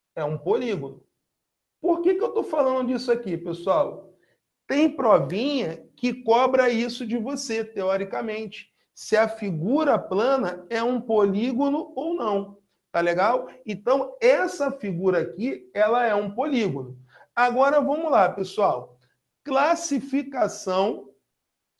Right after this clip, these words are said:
dos polígonos. Eles podem ser côncavos ou convexos. Os mais conhecidos são os polígonos convexos. Vou chamar a tela branca aqui, pessoal.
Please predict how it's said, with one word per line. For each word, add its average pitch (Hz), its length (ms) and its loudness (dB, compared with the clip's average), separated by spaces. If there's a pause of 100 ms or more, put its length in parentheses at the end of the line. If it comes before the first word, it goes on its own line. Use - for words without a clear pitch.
(120)
dos 240 360 6
polígonos. 175 920 -4 (300)
Eles 208 340 0
podem 214 440 -2
ser - 420 -6
côncavos 240 680 2
ou 233 160 -2
convexos. 226 720 0 (480)
Os 254 240 2
mais 285 420 2
conhecidos 208 840 0 (240)
são 226 280 0
os 233 120 -2
polígonos 226 760 -2
convexos. 226 760 0 (1120)
Vou 226 160 8
chamar 240 320 4
a 247 40 2
tela 240 280 6
branca 214 360 2
aqui, 160 240 -2
pessoal. 147 680 -6